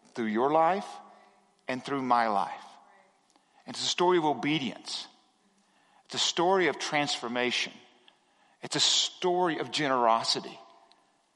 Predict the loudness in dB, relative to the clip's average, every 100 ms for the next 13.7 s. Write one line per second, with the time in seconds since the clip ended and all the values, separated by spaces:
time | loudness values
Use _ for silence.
0 | _ _ _ -4 -2 0 2 2 2 0
1 | 2 0 0 -4 -4 -4 -6 -4 -4 -6
2 | -10 -18 -20 _ _ _ _ _ _ _
3 | _ _ _ _ _ _ _ _ _ _
4 | -2 0 2 0 0 0 0 0 0 -2
5 | 0 2 2 0 -2 0 0 -2 0 2
6 | 2 0 -6 -6 -4 -6 -6 -8 -6 -2
7 | -2 -2 -16 -20 -4 -2 -2 -6 -8 -8
8 | -6 -6 -4 0 0 0 -2 -8 -14 -20
9 | -20 -20 -20 _ _ _ _ _ _ _
10 | _ _ _ _ -20 _ _ _ _ _
11 | _ _ _ _ _ _ _ _ _ _
12 | -10 -8 -6 -2 -2 -2 0 0 0 -2
13 | -2 -2 -4 -4 -6 -6